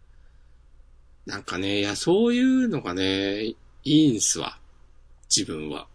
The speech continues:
Speaker 1: うーん。まあ、押し込まんがよく言う、あれですよね、あの、ブログは、まあ、日記であってほしいみたいな話でしたっけ？ち-、適当すぎます？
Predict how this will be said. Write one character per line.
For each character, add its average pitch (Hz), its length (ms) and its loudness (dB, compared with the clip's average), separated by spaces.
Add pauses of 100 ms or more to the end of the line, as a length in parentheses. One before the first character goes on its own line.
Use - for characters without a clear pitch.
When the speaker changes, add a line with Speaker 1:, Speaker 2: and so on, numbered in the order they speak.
(480)
Speaker 1:
う 135 80 4
ー - 20 8
ん。 104 920 4 (2250)
ま 117 80 2
あ、 - 20 2
押 104 80 2
し - 100 -4
込 - 140 -2
ま 117 200 4
ん 117 340 -2
が 110 160 -2
よ 110 100 4
く - 140 -2
言 87 180 2
う、 - 40 -6
あ 82 60 -6
れ 98 60 0
で 101 60 2
す - 140 -6
よ 76 60 -2
ね、 80 80 -4
あ 80 60 -6
の、 80 160 -8 (200)
ブ 110 140 0
ロ 131 140 6
グ 135 140 6
は、 127 280 8 (1200)
ま 98 120 4
あ、 - 20 4
日 98 180 4 (140)
記 180 160 8
で 180 80 12
あ 185 60 10
っ - 120 0
て - 160 0
ほ 98 200 2
し 107 340 2
い 87 160 0
み 101 100 0
た 85 120 0
い - 20 2
な 92 80 0
話 87 280 0
で 80 80 -4
し - 80 -8
た - 100 -8
っ - 100 -16
け？ - 220 -12
ち-、 - 160 -14 (500)
適 - 180 -2
当 113 120 0
す 107 100 -4
ぎ 110 80 2
ま 110 100 2
す？ - 240 -6